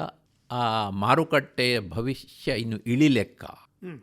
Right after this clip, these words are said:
Speaker 1: ಕೌಂಟ್ ಡೌನ್ ಶುರುವಾಗಿದೆ ಅಡಿಕೆಯ ಮಾರ್ಕೆಟಿಂಗ್ ಕ್ರೈಸಿಸ್‌ಗೆ. ಯಾಕೆ ಶುರುವಾಗಿದೆ ಅಂತ ಹೇಳಿದ್ರೆ,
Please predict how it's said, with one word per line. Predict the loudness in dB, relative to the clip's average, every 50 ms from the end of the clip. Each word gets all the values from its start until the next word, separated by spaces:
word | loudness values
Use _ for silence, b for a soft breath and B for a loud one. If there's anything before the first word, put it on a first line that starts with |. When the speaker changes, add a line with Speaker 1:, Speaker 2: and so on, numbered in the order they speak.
| _ _ _ 2
Speaker 1:
ಕೌಂಟ್ | 4 6 6 6 4 2 0
ಡೌನ್ | 2 2 2 2 2 -2
ಶುರುವಾಗಿದೆ | -4 -4 -4 -2 0 2 2 2 2 0 -4 -10 -10 -10
ಅಡಿಕೆಯ | -10 -8 -6 -8 -4 -2 0 0 0
ಮಾರ್ಕೆಟಿಂಗ್ | 0 0 -2 -2 -2 -2 -4 -4 -4 -6 -10 -8
ಕ್ರೈಸಿಸ್‌ಗೆ. | -8 -8 -8 -8 -8 -12 -14 -14 -14 -14 -10 -6 -6
ಯಾಕೆ | -6 -6 -6 -8
ಶುರುವಾಗಿದೆ | -6 -6 -4 -2 -2 -2 -2 -4 -6 -6
ಅಂತ | -8 -8 -12
ಹೇಳಿದ್ರೆ, | -16 -18 -18 -18 -18 -18 -18 -18 _ -20 -20 -20 -20